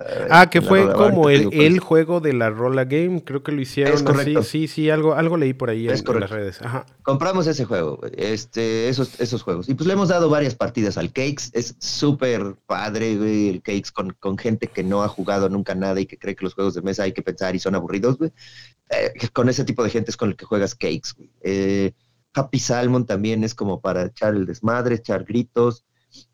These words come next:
Speaker 1: Eh, Draftosaurus ya es un poquito más,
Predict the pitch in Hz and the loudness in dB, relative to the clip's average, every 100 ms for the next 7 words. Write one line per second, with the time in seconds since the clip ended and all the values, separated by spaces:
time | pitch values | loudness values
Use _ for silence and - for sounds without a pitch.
0 | - 107 98 101 101 98 98 98 101 123 | -4 0 2 0 0 0 -2 -2 -2 -2
1 | 131 147 170 165 160 151 147 156 143 135 | -2 -2 0 0 2 0 0 -2 -4 -6
2 | - 139 139 143 143 - | -6 -2 0 0 -4 -8